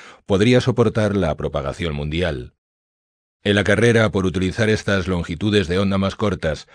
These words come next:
pioneros radioaficionados se reunieron en París en mil novecientos veinticinco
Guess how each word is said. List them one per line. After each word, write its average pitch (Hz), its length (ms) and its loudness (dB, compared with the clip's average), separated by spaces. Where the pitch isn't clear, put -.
pioneros 120 540 2
radioaficionados 101 960 0
se 87 160 -2
reunieron 80 540 -2
en 98 100 0
París 101 380 0
en 76 120 -4
mil 95 200 0
novecientos 92 500 -4
veinticinco 95 720 -2